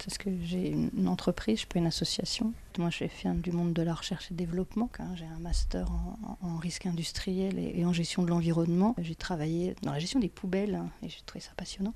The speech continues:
Et j'ai beaucoup voyagé en Europe pour animer des groupes de travail là-dessus. Donc, effectivement, j'ai cette technicité. Donc, j'ai pas de formation commerciale, j'ai pas de formation marketing. Donc, finalement,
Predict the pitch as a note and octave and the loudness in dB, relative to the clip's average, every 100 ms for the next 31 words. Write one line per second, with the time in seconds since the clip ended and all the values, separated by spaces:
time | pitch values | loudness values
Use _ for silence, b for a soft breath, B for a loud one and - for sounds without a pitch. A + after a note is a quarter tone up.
0 | - E3 D#3+ E3 E3+ - G3+ F#3+ E3+ E3 | -4 -2 -2 -2 -6 -4 2 4 4 2
1 | E3 F3+ E3+ F3+ E3+ F#3 - - E3+ F3 | 0 2 4 4 4 2 0 -2 2 4
2 | F3+ F#3+ F#3 F3+ F3 F3+ - F3+ F#3 G3 | 6 6 4 0 0 -2 -2 0 2 2
3 | E3+ - - A#3 C4 - F3 - - F#3 | 0 -2 -2 2 0 0 -4 -4 -8 -4
4 | F#3+ G#3+ F#3 E3+ - F3 - - F#3+ - | 0 2 0 -4 -6 -8 -6 -4 -4 0
5 | G#3 F#3+ G#3+ - - F#3+ - D#3+ E3+ - | 0 0 -4 -4 -2 -2 -2 -14 -14 -12
6 | - - G3 - F#3+ F#3 - F3 - F3 | -8 -6 -6 -2 0 0 -2 -4 -2 0
7 | E3 - - G3 A3+ G3+ - F3 - E3+ | 0 0 4 6 4 2 -2 -6 -4 -6
8 | E3+ - F3+ E3 - F#3 - B3+ A#3+ F#3+ | -4 -4 -4 -4 -6 -4 2 4 6 2
9 | - G3 G3+ | 0 2 4